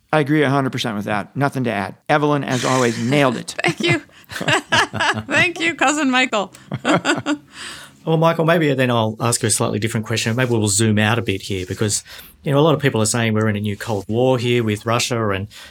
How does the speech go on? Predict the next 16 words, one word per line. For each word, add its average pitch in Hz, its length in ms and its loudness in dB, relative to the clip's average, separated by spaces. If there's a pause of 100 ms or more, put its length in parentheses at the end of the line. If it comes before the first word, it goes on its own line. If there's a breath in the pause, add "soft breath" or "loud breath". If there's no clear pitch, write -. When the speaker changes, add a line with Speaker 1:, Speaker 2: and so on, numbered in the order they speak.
(140)
Speaker 3:
I 160 60 2
think 208 140 0
when 151 120 0
you 127 120 2
think 127 300 -2
back 127 220 0
to 113 80 -8
the 101 100 -4
Cold 110 300 -2
War 104 320 0
of - 180 -10
the 101 220 -6
Soviet 104 360 -2
Union 98 300 -4
and 92 140 -8
nato, 101 480 -4